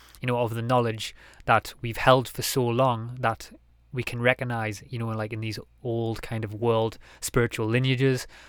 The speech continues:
all these different old countercultures and in indigenous societies of the past, you know, where they understood, like, how they had this, um, this world that was, that wasn't kinda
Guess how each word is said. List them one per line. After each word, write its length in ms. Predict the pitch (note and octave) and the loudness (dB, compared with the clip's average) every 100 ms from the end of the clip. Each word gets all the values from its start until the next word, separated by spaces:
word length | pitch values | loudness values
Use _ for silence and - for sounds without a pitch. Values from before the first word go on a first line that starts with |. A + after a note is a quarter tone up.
| - | -4
all 140 | A#2+ A#2 | 0 0
these 140 | A2+ | -2
different 260 | A#2 - A2+ | -6 -6 -6
old 220 | A2 - | -4 -2
countercultures 1000 | - C3+ B2 - B2+ - B2 A#2+ A#2 A#2+ | 0 0 0 0 0 0 -2 -2 -2 -6
and 220 | A2 A2 | -10 -8
in 140 | B2+ | -6
indigenous 640 | A#2 A2+ B2+ C3 B2 A2+ - - - | -4 0 0 0 -4 -6 -10 -16 -8
societies 540 | - - B2+ B2 A#2 | -2 4 4 4 -2
of 100 | A2+ | -4
the 80 | G#2+ | -2
past, 420 | - B2+ G2+ - | 4 4 2 -4
you 60 | A2 | -6
know, 80 | A2 | -2
where 180 | A2+ | -2
they 180 | A2 A#2+ | 0 0
understood, 540 | B2 A#2+ A2+ - B2 A2+ | -2 -2 -2 0 0 -2
like, 260 | G#2 - - - | -6 -8 -20 -4
how 140 | - | -2
they 140 | A2 A2+ | 0 -2
had 200 | A2+ A2 | -4 -4
this, 240 | A2+ - - - - - - | -4 -6 -14 -20 -20 -16 -10
um, 320 | G#2+ G#2+ G#2+ - _ _ - | -8 -8 -12 -18 _ _ -4
this 180 | B2+ - | -2 0
world 580 | A#2+ C3 B2 A2 G#2+ - - G#2 | 4 6 6 4 -2 -8 -12 -4
that 160 | A#2+ | 0
was, 180 | A#2+ A#2+ C#3 | 2 0 0
that 200 | C3 A#2 | -2 2
wasn't 320 | B2 A#2 A#2+ | 0 0 -4
kinda 560 | - A#2 A2+ A2 G#2 | -2 -2 -2 -4 -6